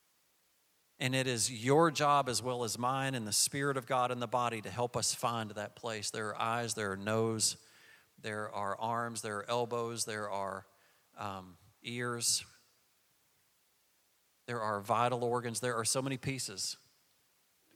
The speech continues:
There are ligaments. There are bones. Do you follow me? We have a specific piece to play here as a family, but we are called in Matthew twenty-eight, which is where we're gonna go next week,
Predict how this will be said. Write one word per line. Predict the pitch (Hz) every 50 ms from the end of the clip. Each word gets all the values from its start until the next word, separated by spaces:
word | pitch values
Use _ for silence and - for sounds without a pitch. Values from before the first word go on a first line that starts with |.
| _ _ _ _ _ _
There | - 120 123 110
are | 110 117 110 107 107 107 104 - - - - - _ _ _ _ _ _ - 117
ligaments. | 113 127 139 135 131 117 104 95 92 - - - - - - - - - - _ _ _ _ _ _ _ _ _ _ _ _ -
There | - 120 117
are | 110 113 113
bones. | 110 107 113 117 123 117 107 98 92 90 87 87 - - - - - _ _ _ _ _ _ _ _ _ _ _ _ _ _ -
Do | - 127
you | 120
follow | - - 151 143 151 156 170 175
me? | 170 170 175 160 - - - _ _ _ _ _ _ _ _ _ _ -
We | 143 139
have | 135 143 135
a | 135 117
specific | - - - 117 - - 160 147 - 156 - -
piece | - - 156 147 135 -
to | - 143
play | - - - 147 143 147 147
here | 123 135 127 120
as | 117 117 110 113
a | 120
family, | - - 127 131 135 143 135 107 92 90 92 95 - - - - - - -
but | - 131 123
we | 123 156 180
are | 185 160
called | - - 147 143 139 131
in | 120
Matthew | 120 123 131 135 - 147 131
twenty-eight, | - - 147 135 127 123 127 131 135 131
which | 131 120 -
is | 127 -
where | 131 135
we're | 127 127
gonna | 120 127 123 120
go | 120 120
next | 120 120 123 127 127 - - -
week, | 117 110 104 104 104 - -